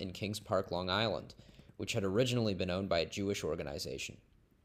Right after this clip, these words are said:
Howard planned to teach its charges agricultural skills and expand to house upward of a thousand children at the farm.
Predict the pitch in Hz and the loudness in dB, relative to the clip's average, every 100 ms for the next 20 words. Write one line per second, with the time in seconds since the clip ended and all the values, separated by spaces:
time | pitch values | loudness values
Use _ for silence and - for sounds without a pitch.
0 | _ - - - _ _ - 117 147 156 | _ -20 -20 -20 _ _ 0 8 8 8
1 | 156 127 123 101 - 120 - - - 104 | 4 4 4 2 0 -2 -2 -4 2 4
2 | 104 98 - 98 107 104 - 107 - 95 | 4 2 2 2 2 2 2 2 2 0
3 | - 101 90 101 - 95 90 - 98 104 | 0 0 2 0 -2 -4 -4 -2 0 0
4 | 107 95 95 92 98 104 101 98 95 90 | 0 0 2 2 2 -2 0 0 0 -4
5 | - 90 104 107 95 - 95 95 92 90 | 0 2 2 2 -2 0 0 -2 -6 -6
6 | - 95 90 73 | -4 -2 0 -2